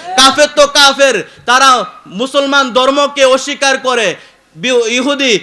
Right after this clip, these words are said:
খ্রিস্টান তারা। আর মুনাফিক, তারা আমাদের সাথে থেকেই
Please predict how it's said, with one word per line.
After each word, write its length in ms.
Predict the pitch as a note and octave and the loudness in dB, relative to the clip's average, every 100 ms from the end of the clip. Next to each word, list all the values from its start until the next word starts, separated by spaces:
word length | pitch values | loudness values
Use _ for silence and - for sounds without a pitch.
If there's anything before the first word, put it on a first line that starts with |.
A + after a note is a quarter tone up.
| - | -4
খ্রিস্টান 600 | A3+ C4+ C#4+ - C#4 A3+ | -2 0 0 2 2 2
তারা। 480 | F#3+ B3+ B3+ G#3+ D3+ - - - _ | 2 4 6 4 2 -4 -20 -20 _
আর 360 | F3+ F#3+ A#3 A3 | 0 2 2 0
মুনাফিক, 680 | G#3 B3+ F4+ F4+ D#4+ B3+ - _ | -2 4 4 4 0 -2 -6 _
তারা 160 | A3+ B3 | 0 2
আমাদের 400 | A3 A3+ C#4 C#4 | 2 2 0 -2
সাথে 320 | C#4 C4 B3+ | -4 -2 -4
থেকেই 600 | - A3+ D4+ - E4 C4+ | -2 -2 2 4 4 2